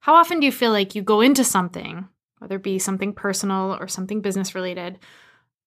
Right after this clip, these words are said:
either with the best of intentions and then all hell breaks loose, or you just feel like you're spinning your wheels?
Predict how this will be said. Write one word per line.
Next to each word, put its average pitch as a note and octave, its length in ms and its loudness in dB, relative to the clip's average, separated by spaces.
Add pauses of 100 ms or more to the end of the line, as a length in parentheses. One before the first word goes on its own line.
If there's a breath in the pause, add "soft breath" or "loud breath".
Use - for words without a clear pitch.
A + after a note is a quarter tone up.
either C#4+ 300 6
with A#3 320 -6
the A3 60 0
best B3+ 560 2
of D#4 100 -2
intentions C4 1200 -2 (1120)
and A#3 180 6
then A#3+ 280 6 (100)
all A3+ 200 6
hell A#3 200 2
breaks F3+ 340 -6
loose, F3 440 -6 (540)
or E4+ 200 4
you E4+ 160 4
just E4 180 -2
feel C#4 120 2
like B3+ 160 2
you're A#3 80 -2
spinning A#3 500 0
your G3+ 120 -4
wheels? - 540 -12